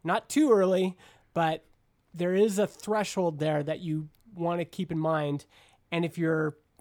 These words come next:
unsure, I would talk to some people that,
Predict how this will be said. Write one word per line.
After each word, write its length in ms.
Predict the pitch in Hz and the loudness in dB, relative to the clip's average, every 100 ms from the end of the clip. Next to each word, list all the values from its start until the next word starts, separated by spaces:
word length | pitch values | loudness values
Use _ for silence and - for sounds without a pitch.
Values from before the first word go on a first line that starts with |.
| - | -4
unsure, 880 | 175 170 - - 302 196 156 175 - _ _ _ _ | -2 -2 -4 0 2 2 0 -4 -8 _ _ _ _
I 120 | 160 | -2
would 180 | 170 160 | -2 -4
talk 300 | - 208 208 | -2 0 0
to 60 | 165 | -6
some 220 | - 160 | -6 -8
people 640 | 151 156 156 147 139 139 - _ _ _ | -6 -8 -6 -6 -4 -8 -14 _ _ _
that, 360 | 156 151 151 | -6 -4 -4